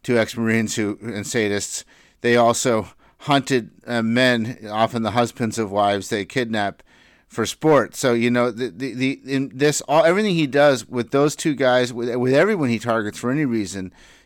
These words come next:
in a sense is, is sport, but it's also, you know, he also has particular reasons, but he has, he has a very vindictive attitude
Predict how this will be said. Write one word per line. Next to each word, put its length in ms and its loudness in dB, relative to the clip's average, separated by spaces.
in 140 -2
a 80 2
sense 340 -2
is, 280 -4
is 160 -2
sport, 460 0
but 140 0
it's 140 -4
also, 580 2
you 100 -4
know, 120 -2
he 120 0
also 240 2
has 200 -2
particular 800 -6
reasons, 400 -2
but 160 -2
he 140 0
has, 200 0
he 180 -2
has 200 0
a 120 2
very 460 0
vindictive 680 0
attitude 800 2